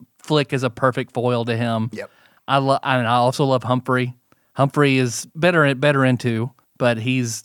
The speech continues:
Speaker 1: 'cause he's walk s-, totally silent, but carries that huge fucking sword.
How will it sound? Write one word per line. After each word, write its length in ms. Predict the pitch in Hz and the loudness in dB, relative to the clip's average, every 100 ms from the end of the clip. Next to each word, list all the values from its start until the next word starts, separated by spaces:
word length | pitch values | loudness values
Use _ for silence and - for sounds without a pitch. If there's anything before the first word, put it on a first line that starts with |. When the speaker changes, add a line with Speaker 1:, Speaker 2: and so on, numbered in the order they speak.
| - | -6
Speaker 1:
'cause 160 | 127 117 | -4 -2
he's 380 | 120 110 - - _ - _ - | -2 -4 -10 -12 _ -20 _ -2
walk 400 | 123 131 123 - _ - | 4 4 2 -6 _ -14
s-, 220 | - - - - | -12 -8 -6 -6
totally 380 | - 147 156 147 | -2 0 2 0
silent, 420 | 139 151 139 139 | 0 2 2 0
but 100 | 117 | -2
carries 280 | 120 127 120 | -4 -4 -2
that 120 | 120 | -6
huge 340 | - 131 127 - | -4 0 0 0
fucking 300 | 127 - 117 | -4 -2 -4
sword. 420 | - 123 120 | -4 -2 -2